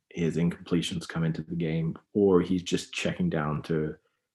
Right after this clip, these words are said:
receivers for easy yards that the defense is giving him. But fundamentally, he's had his team in two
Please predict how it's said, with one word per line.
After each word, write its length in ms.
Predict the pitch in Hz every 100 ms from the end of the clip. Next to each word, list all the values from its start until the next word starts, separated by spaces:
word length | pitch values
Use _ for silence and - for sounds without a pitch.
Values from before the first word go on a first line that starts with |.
| _ _ -
receivers 560 | 95 - 95 80 78 -
for 160 | - -
easy 280 | 107 92
yards 380 | 90 87 78 78
that 80 | 82
the 80 | 78
defense 440 | 80 85 - 76
is 100 | 80
giving 280 | - - -
him. 220 | - - _ _ _ _ _ _ _ _ _ _ - -
But 160 | - -
fundamentally, 1160 | - - 113 117 120 123 131 131 131 113 98 87
he's 240 | 107 98
had 260 | 107 92 87
his 220 | 90 -
team 320 | - 98 87
in 160 | 82 82
two 540 | - - 95 90 87